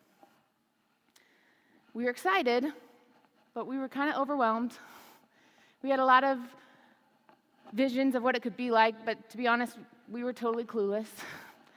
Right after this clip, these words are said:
But I remember the presence of the Holy Spirit being so thick as our pastor talked twenty years into the future. If we move into the neighborhood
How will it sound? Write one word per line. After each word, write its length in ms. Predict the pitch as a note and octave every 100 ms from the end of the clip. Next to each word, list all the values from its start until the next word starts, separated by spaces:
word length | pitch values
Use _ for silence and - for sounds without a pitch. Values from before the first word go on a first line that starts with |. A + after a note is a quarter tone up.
| - - - _ _ _ _ - _ -
But 140 | B3+ -
I 180 | C4
remember 580 | E4+ F4+ D4 D4+ F4 F4 D#4+
the 140 | A#3+
presence 560 | A3 C#4 C#4 D#4+ D4 D4+
of 80 |
the 80 | C4+
Holy 240 | A3 C#4 C4+
Spirit 600 | - - B3+ D4 D4 G#3+
being 260 | B3+ A3+ F#3 -
so 260 | C4 D4+ D#4 -
thick 440 | A#3+ D#4+ - - _ _ _ _ _ _ _ _ _ _ _
as 180 | F#3+ A3
our 160 | A#3 D4
pastor 720 | - C4 C4+ - F4 F4+ F4+ - - _ _
talked 400 | - B3 G#3+ -
twenty 340 | - D4+ D#4+ D#4+
years 400 | D#4 C4 G3 - - _ _ _ _
into 240 | B3 B3 A#3
the 100 | G#3+
future. 440 | - G#3+ - - _ _ - - - _ _ _ _ _ _ _ _ - - - - A#3
If 160 | A3+
we 200 | C#4 G4
move 440 | F#4 D#4+ A#3+ A3+ A#3 - _ _ _ _ _ _
into 300 | D4 D4+ D4+
the 100 | C#4
neighborhood 560 | B3+ B3 G#3+ F3+ -